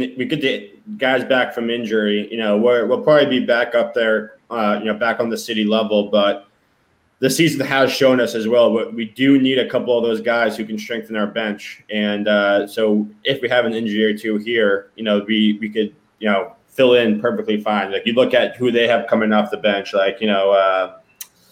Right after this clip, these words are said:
uh, who's the midfielder who's absolutely killing it right now? Why am I blank-, blanking on his name? Gundogan. Like, you know, Gundogan doesn't, like, you know, usually is not a starter for them, and he comes in and he's been one of the best midfielders this year.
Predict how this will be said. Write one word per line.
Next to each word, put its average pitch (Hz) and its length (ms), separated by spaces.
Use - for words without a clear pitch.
uh, 110 260
who's 127 180
the 113 60
midfielder 117 480
who's 110 180
absolutely 110 460
killing 107 240
it 104 60
right 104 180
now? 104 220
Why 110 120
am 110 80
I 104 60
blank-, 107 440
blanking 107 300
on 107 120
his 104 120
name? 104 300
Gundogan. 104 600
Like, 107 160
you 113 80
know, 107 120
Gundogan 117 480
doesn't, 113 300
like, 110 340
you 113 100
know, 107 60
usually 120 400
is 107 80
not 113 100
a 107 60
starter 113 340
for 113 100
them, 107 260
and 110 80
he 110 180
comes 107 300
in 110 160
and 107 260
he's 107 100
been 107 320
one 110 140
of 107 40
the 101 60
best 104 280
midfielders 104 540
this 98 220
year. 95 380